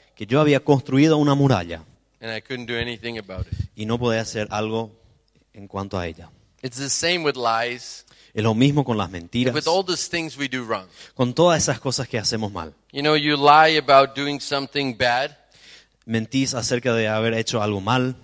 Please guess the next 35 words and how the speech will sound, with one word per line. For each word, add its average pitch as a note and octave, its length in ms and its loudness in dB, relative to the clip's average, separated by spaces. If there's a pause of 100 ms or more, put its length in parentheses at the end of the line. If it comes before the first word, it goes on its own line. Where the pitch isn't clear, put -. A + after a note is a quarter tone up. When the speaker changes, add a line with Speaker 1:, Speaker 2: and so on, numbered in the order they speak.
Speaker 2:
You C3 180 -12
blame C#3+ 420 -2
your C#3+ 120 2
brother C3+ 320 4
or C3 160 2
sister. C3+ 580 -4 (360)
Speaker 1:
Le G#2+ 80 -6
culpás A#2 380 0
a A2+ 60 -6
tu G2+ 140 -4
hermano, A2+ 380 -2
a G#2+ 80 -4
tu G2 140 -6
hermana. A2+ 540 -4
Speaker 2:
I B2 120 -8
know A#2 180 -6
they A2+ 140 -4
don't A2+ 180 -4
do A2 100 -6
that G#2+ 140 -2
in G#2+ 120 -6
Paraguay, A2 560 0
but G2 180 -12 (260)
we G#2+ 160 -6
Speaker 1:
Eh, A2 40 -4
Speaker 2:
did D#3+ 100 -2
Speaker 1:
eso D#3+ 160 4
no B2+ 80 4
Speaker 2:
that. G2+ 60 2
Speaker 1:
pasa G#2+ 180 0
en G2 80 -2
Paraguay, G2+ 340 2
pero G2+ 300 2
igual G2+ 240 2
nomás. F#2 360 -10